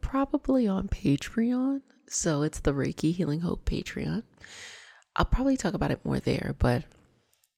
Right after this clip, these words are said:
twenty twenty-three is going to be filled with Mercury and retrogrades and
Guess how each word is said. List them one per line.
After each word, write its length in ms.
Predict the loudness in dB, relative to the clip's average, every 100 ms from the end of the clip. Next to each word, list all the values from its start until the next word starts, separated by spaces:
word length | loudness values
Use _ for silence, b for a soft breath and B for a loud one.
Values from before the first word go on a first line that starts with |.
| _ _ _ _ _ -20 -20 _ _ _ _ _ _ _ _ _ _ _ -4
twenty 240 | 2 4 4
twenty-three 420 | 2 0 0 0
is 120 | 0
going 120 | -2
to 80 | -2
be 160 | -2 -2
filled 540 | -6 0 4 4 4
with 240 | 0 -2 -2
Mercury 580 | -2 0 0 2 2 0
and 120 | 0
retrogrades 640 | 0 0 -4 -2 -4 -4
and 140 | -6